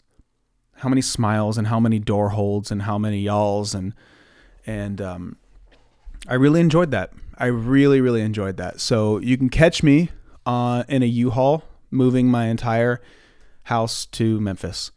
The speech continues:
and I'm gonna live in Graceland, is my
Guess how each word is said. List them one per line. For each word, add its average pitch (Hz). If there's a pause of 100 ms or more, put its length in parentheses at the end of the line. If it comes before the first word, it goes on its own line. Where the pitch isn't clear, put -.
(720)
and 104 (720)
I'm 120
gonna 104
live 98
in 110
Graceland, - (460)
is 113
my 92